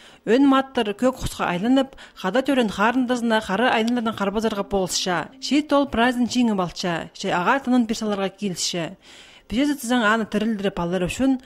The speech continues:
позының пұлыр төлін аға персілші. Пір сөзінен мұндық балетті Венециядағыларға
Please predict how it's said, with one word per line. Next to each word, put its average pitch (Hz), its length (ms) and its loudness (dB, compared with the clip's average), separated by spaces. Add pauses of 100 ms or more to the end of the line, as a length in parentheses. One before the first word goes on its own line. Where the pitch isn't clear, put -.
(260)
позының 262 400 2
пұлыр 220 240 0
төлін 240 320 0
аға 190 320 0
персілші. 180 640 -4 (400)
Пір 262 80 0
сөзінен 269 460 0
мұндық 202 260 0
балетті 208 560 0
Венециядағыларға 226 720 -2